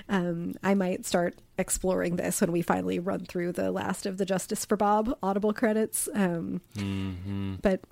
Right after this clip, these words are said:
Speaker 1: good to see. It, it's good to see. I wonder, I, I,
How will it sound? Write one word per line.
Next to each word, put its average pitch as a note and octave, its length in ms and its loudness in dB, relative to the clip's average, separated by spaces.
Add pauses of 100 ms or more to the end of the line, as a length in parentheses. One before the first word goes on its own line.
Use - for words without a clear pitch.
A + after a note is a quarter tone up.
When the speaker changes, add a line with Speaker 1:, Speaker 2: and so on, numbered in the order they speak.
(240)
Speaker 1:
good F4 200 12
to F4+ 100 6
see. C4+ 560 6
It, A3+ 180 6
it's A#3 180 8
good C4+ 200 10
to D#4 80 8
see. B3+ 360 4
I A3 160 8
wonder, B3 560 6
I, G#3+ 160 6
I, - 140 0